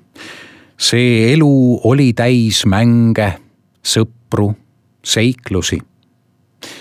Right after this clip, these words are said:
Aga need olid mängud tühermaadel ja keldrites. Sõbrad, kes peaaegu kõik kaotasid elu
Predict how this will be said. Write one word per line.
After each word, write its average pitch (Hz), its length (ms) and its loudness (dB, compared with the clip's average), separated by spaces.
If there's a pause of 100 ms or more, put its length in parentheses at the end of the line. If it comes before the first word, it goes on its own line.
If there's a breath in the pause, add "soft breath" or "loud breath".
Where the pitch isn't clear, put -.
(520 loud breath)
Aga 117 180 -2
need 160 220 2
olid 156 240 2
mängud 151 480 0
tühermaadel 101 880 0 (380 loud breath)
ja 87 420 0
keldrites. 127 840 -2 (640 loud breath)
Sõbrad, 113 580 -2
kes - 220 -6
peaaegu 101 540 -2
kõik 127 260 -2 (120)
kaotasid 104 680 -2
elu 107 220 2